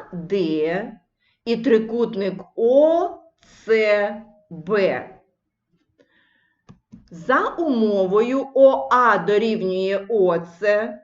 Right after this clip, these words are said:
за умовою О Б дорівнює О Д,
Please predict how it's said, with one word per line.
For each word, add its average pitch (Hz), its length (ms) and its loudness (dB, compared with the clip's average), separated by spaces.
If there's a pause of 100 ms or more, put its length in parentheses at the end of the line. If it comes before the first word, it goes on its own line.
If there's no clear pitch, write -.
(1300)
за 185 340 -2
умовою 285 1000 2
О 302 200 6
Б 277 400 6
дорівнює 220 760 2 (140)
О 190 340 6
Д, 214 420 -2